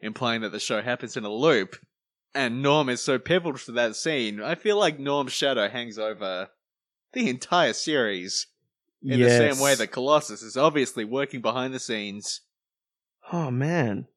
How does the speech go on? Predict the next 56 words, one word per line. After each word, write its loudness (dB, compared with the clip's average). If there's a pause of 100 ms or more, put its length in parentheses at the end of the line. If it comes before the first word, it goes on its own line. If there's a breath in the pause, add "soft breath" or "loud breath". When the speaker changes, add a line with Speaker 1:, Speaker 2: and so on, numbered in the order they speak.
Speaker 1:
It's -20
all -2
connected. -6
Are -8
you 0
looking 0
for -12
the -2
guy -2
on -2
Twitter? -2
Speaker 2:
Yeah, 0
I'm -4
still -6
looking -6
Speaker 1:
Just 2
Speaker 2:
for -2
Speaker 1:
so 0
Speaker 2:
the 2
Speaker 1:
we 4
can 2
Speaker 2:
guy. 0
Speaker 1:
say 0
what -2
his -8
name -6
is? -8 (140)
Speaker 2:
Well, -4
I -4
feel -2
like -2
we 2
should -4 (160)
Speaker 1:
He 2
knows 2
who -6
he -2
Speaker 2:
I -2
Speaker 1:
is. 0
Speaker 2:
feel, -4
no, 0
I -6
feel -4
like -2
we 0
Speaker 1:
We've 0
Speaker 2:
should -10
Speaker 1:
talked 6
Speaker 2:
shout 6
him 2
Speaker 1:
about 6
Speaker 2:
out. -4
Speaker 1:
him -4
for -4
twenty-five 2
minutes. -4